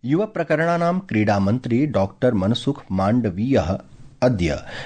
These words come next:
विश्वशिक्षकदिवसस्य अवसरे नवदिल्ल्यां साइकिल इति द्विचक्रिका विशेष संस्करणे फिट इंडिया रविवासरेषु भागम्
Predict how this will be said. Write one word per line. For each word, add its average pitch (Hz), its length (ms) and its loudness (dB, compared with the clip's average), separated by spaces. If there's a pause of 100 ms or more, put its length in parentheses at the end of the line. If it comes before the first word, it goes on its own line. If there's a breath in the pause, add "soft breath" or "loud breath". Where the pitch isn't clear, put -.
(160 loud breath)
विश्वशिक्षकदिवसस्य 117 1600 -2
अवसरे 110 560 0 (220 loud breath)
नवदिल्ल्यां 165 680 0
साइकिल 107 420 0
इति 147 260 0
द्विचक्रिका 117 920 -2
विशेष 113 560 -2
संस्करणे 98 760 -2 (360 loud breath)
फिट 170 280 0
इंडिया 113 440 0
रविवासरेषु 87 880 -2
भागम् 107 440 -2